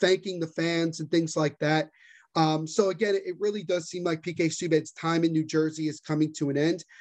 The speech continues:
Uh, he did say that the Devils are a force to be reckoned with for years to come, and it's, and it's gonna come very, very soon. So, I mean, Subban's been watching it for the last couple of years, so I guess he has a pretty good idea as to what,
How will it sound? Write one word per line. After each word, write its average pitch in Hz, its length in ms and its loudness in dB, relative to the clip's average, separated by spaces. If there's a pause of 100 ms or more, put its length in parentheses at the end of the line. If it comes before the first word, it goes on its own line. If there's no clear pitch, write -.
(300)
Uh, 151 220 2
he 180 160 -6
did 240 300 0
say 208 380 0
that 175 260 -6
the 135 60 -20
Devils 175 540 0
are 165 340 -2 (100)
a 160 80 2 (120)
force 175 220 0
to 160 80 -8
be 160 100 0
reckoned 160 320 0
with 165 200 0
for 160 80 -2
years 156 280 0
to 156 80 -10
come, 165 340 0
and 143 80 2
it's, - 180 -10 (180)
and 151 160 2
it's 147 140 -2
gonna 160 180 4
come 156 380 -4 (100)
very, 156 340 0
very 147 220 -4
soon. 180 440 -2
So, 151 400 -2 (580)
I 160 60 4
mean, 156 160 4
Subban's 180 420 -2
been 170 140 -6
watching 165 380 -4
it 165 100 -2
for 165 60 -6
the 156 80 -2
last 151 280 -2
couple 151 280 0
of 135 80 -6
years, 185 340 2
so 147 180 -4
I 147 60 -6
guess 156 240 -2
he 160 100 -4
has 147 120 -4
a 147 60 -10
pretty 151 260 -2
good 147 140 2
idea 139 300 0
as 135 100 -2
to 143 100 -6
what, 139 260 0